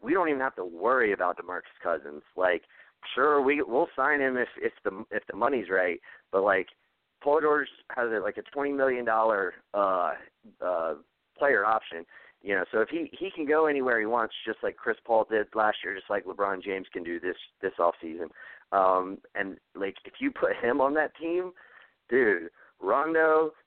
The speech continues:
Jrue Holiday, Paul George, Nikola Mirotic, and, uh, Anthony Davis, like, at that point, you don't even need, uh, <laughs> you don't even need Boogie Cousins. Um, so that, that would be my biggest, like, that would be what I would be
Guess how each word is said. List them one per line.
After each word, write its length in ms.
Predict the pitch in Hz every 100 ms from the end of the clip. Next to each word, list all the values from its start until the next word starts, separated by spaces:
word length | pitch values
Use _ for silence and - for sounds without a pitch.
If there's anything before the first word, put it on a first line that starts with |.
| -
Jrue 220 | 98 135 151
Holiday, 520 | 143 139 135 131 131 127
Paul 220 | 120 139
George, 400 | 123 127 123 120 - -
Nikola 320 | 95 123 127
Mirotic, 520 | 120 117 113 - 113 104 - -
and, 520 | 95 90 87 87 87 - 92
uh, 340 | 92 87 85 -
Anthony 380 | 113 - 113
Davis, 460 | 107 104 113 120 123 -
like, 120 | 98 - _ _ _ -
at 80 | -
that 180 | 120 -
point, 260 | 131 117
you 80 | 110
don't 160 | 113 107
even 280 | 104 95 87
need, 260 | 95 95 - _ _ _ _ _
uh, 260 | 85 85 82 85
<laughs> 100 | -
you 160 | 92 123
don't 160 | 123 127
even 220 | 98 98
need 200 | 98 95
Boogie 280 | 90 85 85
Cousins. 400 | 90 82 85 82 - - -
Um, 540 | - 90 87 85 85 80 _ _ _
so 80 | 120
that, 180 | 127 131
that 160 | 160
would 120 | 185
be 100 | 165
my 180 | 151 147
biggest, 340 | 135 139 135 - 87 107
like, 160 | 117 - -
that 140 | 127 143
would 100 | 143
be 120 | 143
what 140 | 135
I 80 | 131
would 120 | 123
be 100 | 117